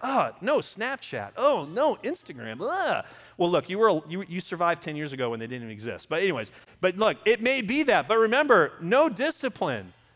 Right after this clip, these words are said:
See, have you heard this before? No discipline seems pleasant at the time, but it's painful. No Twitter, no Instagram, it's painful. Later on, however,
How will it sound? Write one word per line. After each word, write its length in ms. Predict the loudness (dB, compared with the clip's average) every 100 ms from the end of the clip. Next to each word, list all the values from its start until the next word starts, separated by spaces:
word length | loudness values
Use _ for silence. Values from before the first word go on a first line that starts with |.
| _
See, 240 | -10 -6
have 120 | -4 -4
you 120 | -2
heard 100 | -4
this 100 | -6
before? 240 | -2 -2
No 280 | 4 4 6
discipline 580 | 4 0 -2 -4 -4 -4
seems 320 | -4 -4 -6
pleasant 560 | -2 2 2 2 -4 0
at 240 | 0 2
the 100 | -2
time, 360 | -2 0 0 2
but 140 | 2
it's 160 | 0 0
painful. 680 | -2 -2 -2 0 0 0 -4 -20 _
No 260 | 0 4 4
Twitter, 520 | 4 2 6 4 2
no 160 | 0 2
Instagram, 340 | 2 -2 -4
it's 160 | -4 -2
painful. 560 | -2 -2 -4 -2 -2 -4 -18 -20 _
Later 380 | 2 2 4 4
on, 200 | 4 2
however, 600 | 0 2 4 2 0 -6